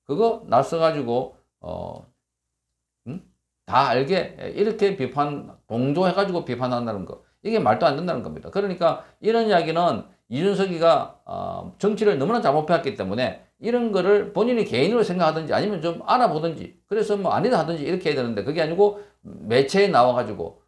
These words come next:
"아, 내가 보니까, 어, 이런 것 같아." 그러니까 자기 혼자서 추측하거나 생각해야 될 것을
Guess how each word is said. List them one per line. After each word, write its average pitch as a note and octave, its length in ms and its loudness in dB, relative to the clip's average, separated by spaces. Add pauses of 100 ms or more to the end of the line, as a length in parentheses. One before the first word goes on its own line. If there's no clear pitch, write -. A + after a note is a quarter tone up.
"아, A2+ 260 -2
내가 C#3 320 4
보니까, G#2+ 720 2
어, A#2+ 240 -4
이런 F3+ 240 -2
것 C#3+ 80 2
같아." A#2 240 0 (460)
그러니까 F3 280 -2
자기 F#3+ 260 4
혼자서 G3+ 360 0
추측하거나 E3+ 760 0
생각해야 A#3 580 0
될 E3 180 0
것을 G#3 420 0